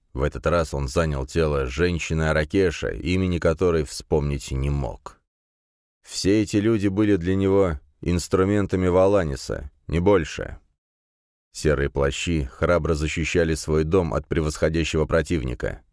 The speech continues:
Многие бежали за стены цитадели, понимая, какая судьба их ждёт. Неважно,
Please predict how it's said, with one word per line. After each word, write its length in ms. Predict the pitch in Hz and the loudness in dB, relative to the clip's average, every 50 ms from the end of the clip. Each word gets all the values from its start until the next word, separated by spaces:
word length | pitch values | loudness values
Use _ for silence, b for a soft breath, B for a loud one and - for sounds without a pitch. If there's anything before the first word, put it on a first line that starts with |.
| _ - | _ -6
Многие 460 | 76 82 98 117 135 127 117 117 110 | -4 -2 0 0 0 2 2 2 2
бежали 400 | 101 107 98 92 117 120 113 98 | 2 2 2 2 2 2 4 2
за 240 | 87 76 90 87 82 | 2 2 2 2 2
стены 440 | - - - - 113 110 104 98 80 | 0 -2 -2 0 0 2 2 0 -2
цитадели, 600 | - 92 85 - 82 80 78 87 104 104 90 80 | -2 -2 0 2 2 2 2 4 4 4 4 2
понимая, 540 | 76 82 78 80 82 90 95 98 92 87 78 | 0 0 0 0 0 0 2 2 2 0 0
какая 460 | - 90 85 80 - 113 107 104 98 | 0 0 0 0 2 2 4 4 2
судьба 440 | - - 92 87 87 90 101 101 98 | 2 -2 -4 -2 2 4 4 4 4
их 100 | 95 82 | 2 0
ждёт. 680 | 73 - 82 82 95 104 104 87 69 - - - - _ _ _ _ _ _ _ _ _ _ _ _ _ _ _ _ - | -2 -6 -4 0 2 2 4 4 2 0 -4 -12 -20 _ _ _ _ _ _ _ _ _ _ _ _ _ _ _ _ -4
Неважно, 680 | 64 67 65 73 76 76 71 64 65 64 55 50 - | -2 -2 0 2 2 0 0 -2 -4 -6 -8 -8 -10